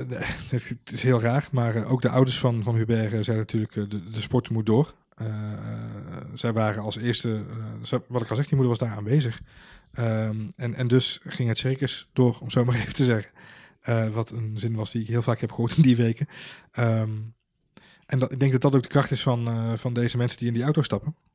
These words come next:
Ehm, eh, ze, ze leveren, eh, bewonderenswaardige prestaties, eh, en zijn in staat om, eh, ook na zo'n weekend, waarin ze misschien wel liever niet in de auto hadden gezeten,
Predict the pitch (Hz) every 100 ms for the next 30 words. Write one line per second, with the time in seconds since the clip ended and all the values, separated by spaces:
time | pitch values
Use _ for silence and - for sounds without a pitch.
0 | _ _ _ - 127 113 107 101 - _
1 | - 123 113 113 - 120 131 123 120 110
2 | 110 117 113 110 117 113 117 110 123 123
3 | 123 120 143 127 120 113 139 156 196 -
4 | - - - - - 120 117 117 131 127
5 | 123 98 123 123 127 120 113 107 117 110
6 | 107 127 117 120 123 117 110 117 131 117
7 | 113 107 110 113 117 110 110 107 117 117
8 | 113 113 110 107 107 - 113 110 123